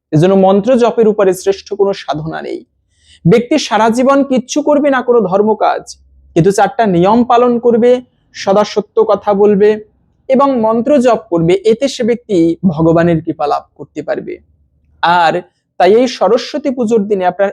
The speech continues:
ইষ্ট মন্ত্র, ভগবান শ্রীকৃষ্ণের হরে কৃষ্ণ মহামন্ত্র প্রত্যেকে জপ করবেন।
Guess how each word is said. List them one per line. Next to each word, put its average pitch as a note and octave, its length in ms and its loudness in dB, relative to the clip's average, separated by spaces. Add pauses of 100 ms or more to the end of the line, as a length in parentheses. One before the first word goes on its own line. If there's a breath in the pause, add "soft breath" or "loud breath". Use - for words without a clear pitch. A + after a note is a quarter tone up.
ইষ্ট - 300 -8
মন্ত্র, G#3+ 360 -2 (640)
ভগবান D#3+ 480 2
শ্রীকৃষ্ণের G#3+ 580 -6
হরে E3+ 220 0
কৃষ্ণ F3+ 340 -6
মহামন্ত্র E3 540 -2
প্রত্যেকে A3 540 -2
জপ G#3 280 2
করবেন। D#3+ 340 2